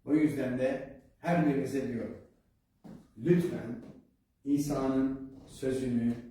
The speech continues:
dinleyin. Ve o size ne söylüyorsa onu yapın. İşte o zaman siz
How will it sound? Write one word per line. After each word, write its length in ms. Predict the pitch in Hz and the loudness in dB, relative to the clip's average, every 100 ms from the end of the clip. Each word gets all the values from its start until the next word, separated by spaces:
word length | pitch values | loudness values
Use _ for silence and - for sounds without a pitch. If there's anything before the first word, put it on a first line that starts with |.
| - | -10
dinleyin. 560 | 120 107 104 92 - - - - - - - _ | -8 -6 -8 -10 -14 -8 -6 -4 -6 -14 -20 _
Ve 180 | - - | -10 -4
o 200 | 147 156 | 0 0
size 600 | 156 135 127 135 135 - - - - | 0 -2 -2 0 0 -2 -6 -6 2
ne 140 | 170 | 2
söylüyorsa 720 | - 123 117 110 104 110 107 127 | 4 0 -2 -4 -6 -8 -8 -2
onu 120 | 156 | 2
yapın. 640 | 151 143 147 143 - - - _ | 4 4 2 2 -2 -12 -20 _
İşte 340 | - 143 - - | -16 -12 -10 0
o 120 | 170 | 4
zaman 360 | 151 139 131 | 6 4 2
siz 540 | 135 - 139 139 - | -2 -2 -2 -2 -6